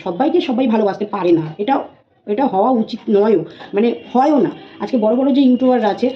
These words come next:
তাদের কি সবাই ভালোবাসে? না, কখনোই না। তাদের মধ্যেও কিন্তু এরকম নেগেটিভ কমেন্ট আসবে, পজিটিভ কমেন্ট আসবে।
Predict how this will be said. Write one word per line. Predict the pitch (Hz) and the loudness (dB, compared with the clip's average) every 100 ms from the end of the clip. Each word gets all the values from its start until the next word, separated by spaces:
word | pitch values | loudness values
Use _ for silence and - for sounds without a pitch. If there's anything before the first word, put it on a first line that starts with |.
| - | -6
তাদের | - 277 | -2 0
কি | 330 | 0
সবাই | 277 262 | 0 0
ভালোবাসে? | 302 330 349 - 165 | 2 4 2 0 -2
না, | 202 165 - | -2 -2 -6
কখনোই | 262 262 302 | -6 0 2
না। | 185 156 - | 2 -2 -10
তাদের | - 226 | -4 2
মধ্যেও | 277 226 233 | 2 2 2
কিন্তু | 339 311 | 2 2
এরকম | 262 208 294 - | 2 2 0 0
নেগেটিভ | 214 233 233 233 | -2 0 0 -2
কমেন্ট | 208 208 208 | 0 0 0
আসবে, | 196 202 220 - - | 0 -2 -4 -8 -10
পজিটিভ | - 208 233 247 | -4 -2 0 -2
কমেন্ট | 202 202 202 | 0 2 2
আসবে। | 180 170 | 0 -2